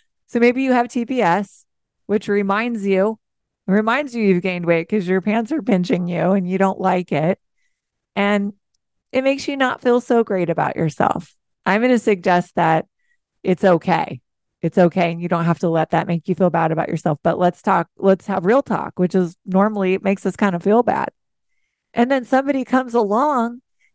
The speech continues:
and makes a comment about your weight. Oh my God. So <laughs> not only were you already feeling not so great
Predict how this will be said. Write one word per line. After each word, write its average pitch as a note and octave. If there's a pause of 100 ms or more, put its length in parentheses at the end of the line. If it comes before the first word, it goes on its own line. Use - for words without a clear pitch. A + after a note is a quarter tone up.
and C4+
makes D#4
a D4+
comment D#4
about B3
your C4 (160)
weight. - (720)
Oh C5
my A#3+
God. F#3 (480)
So C4+ (120)
<laughs> -
not -
only D#4
were B3+
you A#3
already G#3+
feeling A3
not G3
so F#3+
great F3+